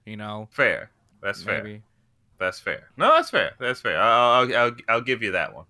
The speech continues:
Speaker 2: I give you that one. That being said, uh, if, but see, that's, see, that'd probably be my problem is because here's the thing. Here's the thing. You can watch porn all day, right, right, right?
Speaker 1: Right.
Speaker 2: You can get used to g-,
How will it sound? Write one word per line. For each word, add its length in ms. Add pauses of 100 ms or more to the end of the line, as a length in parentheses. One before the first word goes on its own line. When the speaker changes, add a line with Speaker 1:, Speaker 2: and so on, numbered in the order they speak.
Speaker 2:
I 80
give 180
you 80
that 200
one. 100 (1300)
That 200
being 220
said, 680 (1120)
uh, 1300 (480)
if, 680 (760)
but 120
see, 200
that's, 560
see, 280 (280)
that'd 320
probably 360
be 60
my 160
problem 380
is 120
because 340
here's 240
the 80
thing. 100
Here's 180
the 80
thing. 60
You 100
can 120
watch 220
porn 260
all 140
day, 200
right, 220
right, 160
right? 200
Speaker 1:
Right. 220
Speaker 2:
You 40
can 60
get 160
used 200
to 80
g-, 120